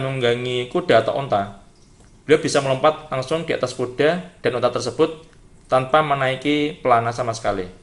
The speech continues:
Itu karena kekuatan tubuh bagian bawah beliau yang sangat kuat. Dan itulah mengapa kita akan mendapatkan bahwa Al-Hasan radhiyallahu anhu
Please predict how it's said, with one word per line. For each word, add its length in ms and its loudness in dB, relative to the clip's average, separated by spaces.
Itu 240 -2
karena 400 2
kekuatan 480 0
tubuh 240 -6
bagian 280 -2
bawah 280 0
beliau 320 0
yang 160 -2
sangat 320 -8
kuat. 180 -6
Dan 160 0
itulah 240 6
mengapa 720 2
kita 320 4
akan 160 6
mendapatkan 640 0
bahwa 560 2
Al-Hasan 400 4
radhiyallahu 460 2
anhu 160 0